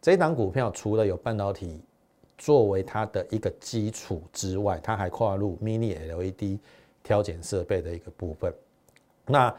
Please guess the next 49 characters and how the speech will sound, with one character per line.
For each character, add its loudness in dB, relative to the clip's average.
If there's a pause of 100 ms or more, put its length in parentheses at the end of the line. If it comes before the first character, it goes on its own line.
(300)
我 6
已 8
经 2
跟 4
大 4
家 4
讲 -2
了， -10
我 -2
们 0
现 4
在 4
所 0
选 0
取 -2
的 -4
方 -4
向 -2
有 -8
三 -6
个 -8
嘛， -14 (140)
第 2
一 0
个 0
就 -2
是， -4 (400)
呃， -6
半 0
导 0
体 -4
族 -8
群， -12
第 4
二 6
个 0
是， -4 (380)
呃， -10 (360)
电 0
动 -2
车， -2
第 -2
三 2
个 2
是 -2
Mini -2
L -12
E -14
D。 -8